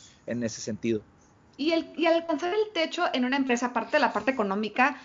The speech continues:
Speaker 2: pues también tú lo puedes alcanzar en, en temas de crecimiento, de aprendizaje, ¿no? O sea, tú puedes ya ver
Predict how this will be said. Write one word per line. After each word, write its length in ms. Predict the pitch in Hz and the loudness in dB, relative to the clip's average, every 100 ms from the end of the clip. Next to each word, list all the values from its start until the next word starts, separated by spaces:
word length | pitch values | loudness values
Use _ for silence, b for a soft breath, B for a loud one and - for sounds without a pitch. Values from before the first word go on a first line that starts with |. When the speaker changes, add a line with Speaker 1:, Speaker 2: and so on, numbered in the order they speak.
| B B - | B B 2
Speaker 2:
pues 180 | 262 262 | 2 6
también 260 | 277 311 | 4 4
tú 100 | 359 | 4
lo 160 | 359 381 | 2 4
puedes 220 | 339 339 | 2 4
alcanzar 520 | 330 330 262 240 254 | 2 2 0 4 4
en, 160 | 285 277 | 4 2
en 220 | 240 220 | 2 2
temas 320 | 233 233 294 302 | 2 2 2 2
de 100 | 294 | 2
crecimiento, 720 | 240 233 202 214 214 233 285 | 0 0 0 0 0 2 2
de 80 | 254 | 2
aprendizaje, 720 | 208 196 180 - 294 - 202 | 0 -4 -2 0 0 0 -6
¿no? 220 | 185 196 | -6 -4
O 40 | |
sea, 140 | 226 233 | -4 -4
tú 140 | 262 | -2
puedes 260 | 254 269 269 | 0 2 4
ya 120 | 262 | 4
ver 280 | 262 262 | 4 2